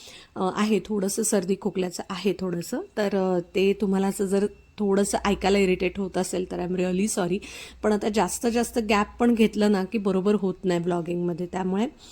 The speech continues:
अ, कुठल्याच अर्थाने म्हणजे आपल्याला एक चॅनल चांगला रन करायचा आहे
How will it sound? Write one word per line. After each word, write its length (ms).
अ, 80
कुठल्याच 460
अर्थाने 360
म्हणजे 180
आपल्याला 280
एक 160
चॅनल 320
चांगला 420
रन 240
करायचा 400
आहे 160